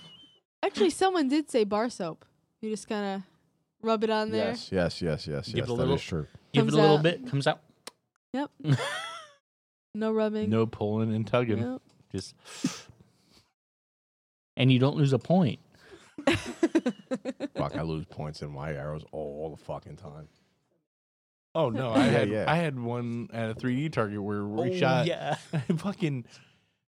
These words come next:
Speaker 4: shot the three D target and got a fucking another someone else's fucking point stuck at the end of my fucking tip. Like, get the fuck outta here.
Speaker 3: Doug hands me this arrow and he's like, "I broke
Speaker 4: It
Speaker 3: my
Speaker 4: got a
Speaker 3: arrow. I
Speaker 4: little
Speaker 3: don't know what happened." <laughs>
Speaker 4: It got a little heavy.
Speaker 2: Jesus.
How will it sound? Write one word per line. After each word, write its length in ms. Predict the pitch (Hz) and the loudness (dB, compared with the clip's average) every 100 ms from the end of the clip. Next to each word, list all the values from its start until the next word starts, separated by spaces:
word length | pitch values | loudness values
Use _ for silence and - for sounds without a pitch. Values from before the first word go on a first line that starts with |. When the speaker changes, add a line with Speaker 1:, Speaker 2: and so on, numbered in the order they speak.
| _ - | _ -10
Speaker 4:
shot 320 | - 175 170 | -2 0 0
the 80 | 165 | -4
three 220 | 160 160 | -2 -2
D 160 | 170 175 | -2 -2
target 380 | 156 135 127 123 | 0 0 -2 -4
and 180 | 135 135 | -2 0
got 140 | 135 | -2
a 60 | 131 | -4
fucking 320 | 147 - 131 | -6 -4 -4
another 420 | 131 147 160 151 | -2 -2 -2 -4
someone 280 | - 180 175 | -4 -2 -2
else's 320 | 170 160 139 | -4 -4 -6
fucking 300 | 143 139 127 | -6 -6 -6
point 300 | - 139 101 | -6 -6 -6
stuck 460 | - - 165 143 135 | -10 -4 0 0 -2
at 140 | 127 | -4
the 120 | 135 | -2
end 140 | 135 127 | -2 -2
of 60 | |
my 120 | 120 117 | -2 -4
fucking 480 | 120 117 110 107 - | -4 -4 -8 -10 -10
tip. 240 | - 104 - _ _ - _ _ | -4 -4 -6 _ _ -20 _ _
Like, 140 | 254 - | -4 0
get 180 | 302 | 0
the 160 | 151 117 | 0 -2
fuck 460 | - - - 240 196 | -4 -2 0 0 2
outta 240 | 160 139 | 4 4
here. 380 | 110 95 80 71 - 156 151 _ _ - - - | 0 -4 -8 -12 -14 -10 -10 _ _ -20 -12 0
Speaker 3:
Doug 260 | 156 143 143 | 2 2 2
hands 300 | 151 143 143 | 0 0 0
me 100 | 139 | 0
this 220 | 123 123 | 0 0
arrow 280 | 143 139 131 | 2 4 4
and 80 | 123 | 4
he's 160 | 123 127 | 2 2
like, 200 | 127 - - - - _ - | 0 -2 -18 -20 -20 _ -6
"I 60 | |
broke 200 | 165 202 175 | 2 4 6
Speaker 4:
It 60 | |
Speaker 3:
my 120 | 180 | 6
Speaker 4:
got 60 | 185 | 6
a 40 | |
Speaker 3:
arrow. 140 | 220 190 | 8 10
I 80 | 175 | 10
Speaker 4:
little 140 | 208 | 8
Speaker 3:
don't 60 | 202 | 8
know 100 | 180 | 8
what 160 | 185 | 8
happened." 380 | 202 208 190 151 | 8 6 6 4
<laughs> 20 | |
Speaker 4:
It 60 | 120 | 6
got 180 | 202 190 | 4 4
a 40 | |
little 340 | 175 180 175 165 | 4 4 2 2
heavy. 460 | - 208 123 87 - _ _ _ _ _ | 2 0 0 -4 -12 _ _ _ _ _
Speaker 2:
Jesus. 460 | - - - 69 | -8 -6 -6 -8